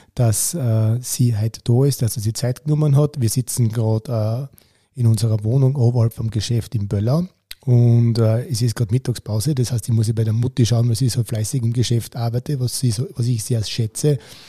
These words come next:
dass sie auch Zeit hat, dass sie mit mir einen Podcast aufnehmen kann und, äh, jetzt, äh, äh, ist grad halb zwei zum Mittag, das heißt, wir haben grad Mittagspause und können, äh, den Podcast aufnehmen mit dir. Ja, also ein, ein,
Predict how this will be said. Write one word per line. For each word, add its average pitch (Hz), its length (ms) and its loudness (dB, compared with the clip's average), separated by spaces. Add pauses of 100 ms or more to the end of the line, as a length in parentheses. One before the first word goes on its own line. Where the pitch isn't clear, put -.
(260)
dass 113 160 0
sie 127 120 0
auch 110 100 -4
Zeit 127 300 -4
hat, 110 200 -2
dass 110 100 0
sie - 80 -2
mit 117 100 0
mir 120 120 2
einen 107 100 0
Podcast 123 560 0
aufnehmen 131 480 0
kann 147 320 0
und, 123 600 2
äh, 120 320 2 (500)
jetzt, 117 400 -4
äh, 117 680 2
äh, 127 40 -4 (500)
ist 110 200 -6
grad 110 240 0
halb 107 200 -4
zwei 113 260 -2
zum - 120 2
Mittag, 131 300 2
das 113 160 2
heißt, 113 160 0
wir 117 80 8
haben 110 80 4
grad 120 100 2
Mittagspause 117 720 4 (340)
und 113 180 4
können, 110 540 4
äh, 104 420 0
den 104 220 0
Podcast - 600 -4
aufnehmen 104 480 -2
mit 104 160 -14
dir. 98 200 -4 (460)
Ja, 127 380 4 (320)
also 110 240 0
ein, 120 160 0
ein, 127 280 0